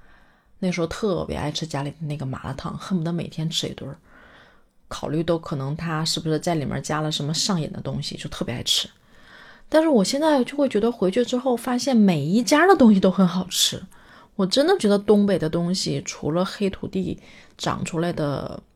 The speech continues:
这个，这个，这个农作物好之外，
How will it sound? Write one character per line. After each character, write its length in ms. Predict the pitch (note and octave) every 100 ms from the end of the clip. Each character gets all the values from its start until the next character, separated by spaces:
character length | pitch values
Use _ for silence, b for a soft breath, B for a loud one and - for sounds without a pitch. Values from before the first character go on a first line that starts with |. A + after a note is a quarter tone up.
| _ _ B B -
这 100 | -
个， 280 | D3 C3+ - - -
这 140 | F3+
个， 440 | C#3 C#2+ - - - -
这 120 | F#3
个 160 | - - - - -
农 180 | F#3+
作 160 | G3 A#3+
物 140 | A#3
好 420 | G3+ - - - -
之 180 | - F#3
外， 220 | G3+ F3